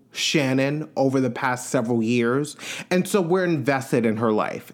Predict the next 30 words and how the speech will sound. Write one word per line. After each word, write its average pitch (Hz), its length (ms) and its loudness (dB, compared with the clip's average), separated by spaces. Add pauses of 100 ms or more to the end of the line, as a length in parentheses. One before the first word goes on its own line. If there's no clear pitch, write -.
And 143 340 0 (120)
I 160 80 2
don't 180 120 0
know 156 120 4
about 110 340 -2
you 247 140 6
guys, 113 340 0
but - 240 -2
I 190 120 2
root 147 400 2
for - 180 -2
Shannon 107 500 0
Beador 110 480 0 (300)
to 160 100 2
win. 123 400 -2 (240)
I 165 360 0
feel 156 420 0
like 120 240 -2
Shannon 120 400 0
deserves 101 420 -4
happiness, 120 880 -4 (640)
and 135 360 2
she - 180 2
deserves 170 600 -2
a - 80 -2
true 165 220 -2
love 127 260 0
in 120 80 0
her 117 140 -2
life. 123 580 -4